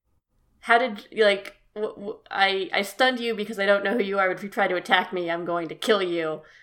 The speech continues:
And they're like, "No, we heard your call. We're here. We're friends." And he's like, "How could you have heard my call? It was to my cousins, not to you."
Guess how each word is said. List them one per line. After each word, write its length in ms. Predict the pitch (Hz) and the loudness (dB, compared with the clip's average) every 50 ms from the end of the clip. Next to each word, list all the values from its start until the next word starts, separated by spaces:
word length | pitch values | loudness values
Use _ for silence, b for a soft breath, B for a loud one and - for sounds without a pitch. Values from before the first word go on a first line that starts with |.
| b b b b b b b _ _ _ - | b b b b b b b _ _ _ -10
And 180 | - 180 180 | -8 -6 -4
they're 100 | 175 175 | -4 -2
like, 220 | 175 175 175 - - | -2 -2 -4 -2 0
"No, 180 | 269 285 277 | 0 0 2
we 120 | 240 240 233 | 2 0 2
heard 220 | 247 262 247 247 | 2 0 2 4
your 100 | 240 226 | 2 2
call. 640 | 226 - 269 277 262 254 240 226 220 220 220 226 - - | 4 4 4 6 8 8 8 6 4 2 0 -4 -2 -2
We're 100 | 214 220 | -2 -2
here. 360 | - 277 269 254 247 240 226 | -2 -4 -2 2 2 4 4
We're 120 | 214 208 | 4 2
friends." 460 | 220 - 269 254 247 233 226 226 220 | 0 0 2 2 4 2 2 0 -2
And 100 | 220 214 | -6 -4
he's 140 | 220 220 202 | -4 -4 -2
like, 160 | 196 180 180 - | -2 -4 -4 -2
"How 140 | - 180 180 | -2 -2 -2
could 180 | - 240 214 | -2 -4 -2
you 100 | 240 247 | 4 4
have 120 | 226 208 202 | 4 4 6
heard 220 | 226 233 220 226 | 4 4 4 4
my 140 | 208 202 202 | 2 2 2
call? 440 | 202 208 208 202 190 185 180 180 - | 4 4 6 6 6 2 0 0 0
It 120 | 214 220 | -2 -2
was 120 | - - | -2 -4
to 120 | - - 220 | -6 -4 -2
my 140 | 208 196 190 | -2 -2 -2
cousins, 520 | 190 - 269 254 208 208 190 180 180 180 | -2 -2 -2 0 0 0 -4 -4 -4 -2
not 200 | 214 202 202 202 | 0 0 0 0
to 100 | - 208 | -4 -6
you." 300 | 202 196 190 185 180 175 | -4 -2 0 0 0 -2